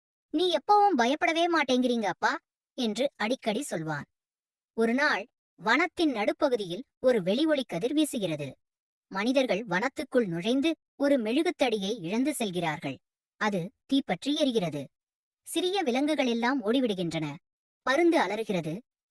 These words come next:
"வனத்தில் நம் ஆபத்து வந்துவிட்டது." அனைவரும்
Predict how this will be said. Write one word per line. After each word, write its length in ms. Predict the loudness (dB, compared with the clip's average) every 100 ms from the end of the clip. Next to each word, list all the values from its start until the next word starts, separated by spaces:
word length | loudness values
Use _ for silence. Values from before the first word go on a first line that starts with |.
| -2
"வனத்தில் 440 | 2 2 2 0
நம் 160 | 0 0
ஆபத்து 380 | 0 0 0 0
வந்துவிட்டது." 600 | 2 2 2 2 2 0 _ _ _ _ _
அனைவரும் 560 | -4 0 0 0 0